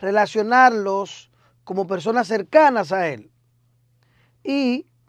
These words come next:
también justifican el que no fueron responsables de cometer el hecho. Ahora, ustedes que están viendo el video y compartiendo conmigo este tema,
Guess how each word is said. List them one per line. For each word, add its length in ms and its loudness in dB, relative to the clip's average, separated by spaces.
también 480 0
justifican 840 -2
el 220 -6
que 140 -4
no 140 -2
fueron 380 0
responsables 720 -4
de 100 -10
cometer 440 -8
el 100 -8
hecho. 340 -20
Ahora, 540 4
ustedes 640 2
que 100 -18
están 260 -4
viendo 280 -2
el 60 -4
video 300 0
y 40 0
compartiendo 800 -4
conmigo 400 -6
este 240 -10
tema, 420 -12